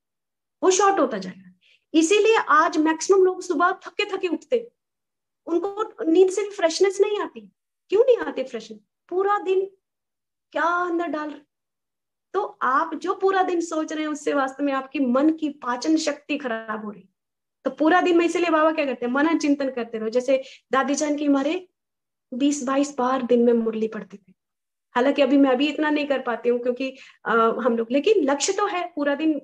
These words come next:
ज्ञान का चिंतन करते हैं। भले छह घंटे हम लोग job में रहते हैं, लेकिन फिर भी वहां पर भी जब भी समय मिलता है, इस ज्ञान को सुनते हैं, किसी colleagues के साथ,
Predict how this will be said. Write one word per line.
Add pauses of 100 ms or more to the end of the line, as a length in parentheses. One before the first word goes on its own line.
(100)
ज्ञान
का
चिंतन
करते
हैं।
भले
छह
घंटे
हम
लोग
job
में
रहते
हैं, (520)
लेकिन
फिर
भी
वहां
पर
भी
जब
भी
समय
मिलता
है,
इस
ज्ञान
को
सुनते
हैं,
किसी
colleagues
के
साथ,